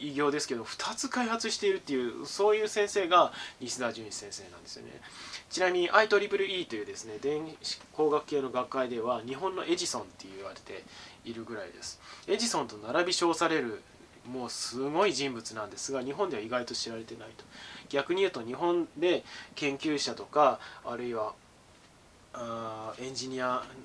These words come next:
の専門家っていうのがいかに評価されてないかっていうのが分かる事例でもありますね。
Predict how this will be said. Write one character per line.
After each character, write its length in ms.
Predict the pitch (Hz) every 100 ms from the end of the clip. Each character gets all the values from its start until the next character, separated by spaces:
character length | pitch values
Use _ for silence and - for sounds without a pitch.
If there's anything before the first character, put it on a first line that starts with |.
| -
の 180 | 135 135
専 260 | 131 143 127
門 200 | 127 123
家 140 | 127
っ 40 | 123
て 100 | 131
い 60 |
う 40 | 123
の 100 | 113
が 100 | 113
い 40 |
か 200 | 131 233
に 80 | 214
評 180 | - 131
価 120 | 110
さ 140 | 113
れ 60 | 113
て 120 | 113
な 120 | 113
い 40 | 107
か 100 | -
っ 40 |
て 100 | 185
い 40 |
う 40 | 190
の 100 | 165
が 140 | 123 - - -
分 160 | 120 120
か 120 | 131
る 120 | 104 - - -
事 160 | - 117
例 140 | 107 104
で 100 | 104
も 100 | 92
あ 60 |
り 80 | 98
ま 100 | 98
す 120 | 101
ね。 160 | 110 120